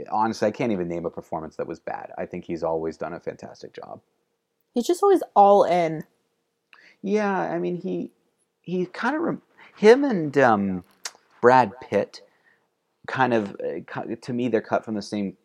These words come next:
Speaker 1: cloth of, like, the ability to react and just by sort of looking at the camera or reacting to what's going on can, like, say a lot and do a lot. Like,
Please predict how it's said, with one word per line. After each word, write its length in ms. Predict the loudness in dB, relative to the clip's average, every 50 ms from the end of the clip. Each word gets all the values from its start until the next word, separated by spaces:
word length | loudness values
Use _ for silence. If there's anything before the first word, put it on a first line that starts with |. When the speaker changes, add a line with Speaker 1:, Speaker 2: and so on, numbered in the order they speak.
| _ _
Speaker 1:
cloth 460 | -12 -6 -4 -2 -2 -2 -4 -8 -10
of, 100 | -6 -6
like, 160 | -6 -6 -4
the 80 | -6 -8
ability 420 | -8 -6 -6 -4 -4 -4 -4 -6 -6
to 100 | -8 -10
react 580 | -8 -6 -6 -4 -4 -4 -6 -8 -10 _ _
and 100 | -14 -12
just 240 | -10 -10 -12 -10 _
by 260 | -8 -6 -6 -6 -8 -10 -12 -14 _ _
sort 180 | _ -10 -10 -10
of 100 | -8 -10 -12 -12
looking 440 | -12 -8 -8 -8 -8 -8 -10 -12
at 100 | -10 -10
the 80 | -12 -14
camera 500 | -14 -12 -12 -10 -10 -8 -6 -6 -6 -6 -8 _ _ _ _ _
or 180 | -4 -2 -2 -2
reacting 520 | -2 -2 -4 -4 -4 -6 -8 -10 -12 -10
to 80 | -6 -6
what's 180 | -6 -6 -6
going 240 | -10 -12 -10 -10 -8
on 200 | -8 -8 -10 -10
can, 180 | -12 -12 -12 -12
like, 160 | -12 -12 -14
say 300 | -16 -10 -8 -6 -4 -4
a 40 | -4
lot 280 | -4 -2 -4 -4 -4 -8
and 80 | -12
do 120 | -10 -8 -6
a 40 |
lot. 160 | -4 -4 -4 -4
Like, 200 | -6 -8 -10